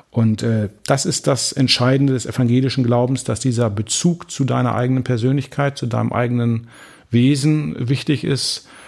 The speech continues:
Deshalb habe ich auch gesagt, es braucht wirklich ein ganzes Leben eines Christenmenschen, um dieses Glaubensbekenntnis für sich zu füllen.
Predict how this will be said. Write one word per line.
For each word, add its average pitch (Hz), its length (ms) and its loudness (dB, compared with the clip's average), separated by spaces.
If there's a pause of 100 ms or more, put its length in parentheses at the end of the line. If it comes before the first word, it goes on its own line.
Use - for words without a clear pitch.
(400)
Deshalb 123 220 -2
habe 123 120 2
ich - 120 -4
auch 117 100 -8
gesagt, 123 320 0
es - 80 -8
braucht 110 260 -2
wirklich 117 280 -2
ein 123 100 2
ganzes 117 380 0
Leben 139 280 2
eines 104 260 -2
Christenmenschen, 113 680 0
um 110 100 0
dieses 107 280 -4
Glaubensbekenntnis 113 800 -2
für - 120 -4
sich 117 200 -2
zu - 100 -12
füllen. 139 360 2